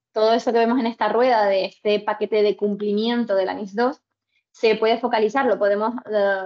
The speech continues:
desembocar en dos líneas. Por una parte, la capacidad de detección de incidentes de seguridad.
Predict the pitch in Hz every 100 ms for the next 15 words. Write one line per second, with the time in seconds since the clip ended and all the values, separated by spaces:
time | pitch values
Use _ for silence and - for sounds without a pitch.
0 | 185 185 - - 214 214 202 208 240 226
1 | 214 202 180 180 - 190 202 208 233 226
2 | 302 - _ - 208 202 - 208 220 247
3 | 233 214 - 240 269 247 202 202 196 190
4 | 226 196 190 196 226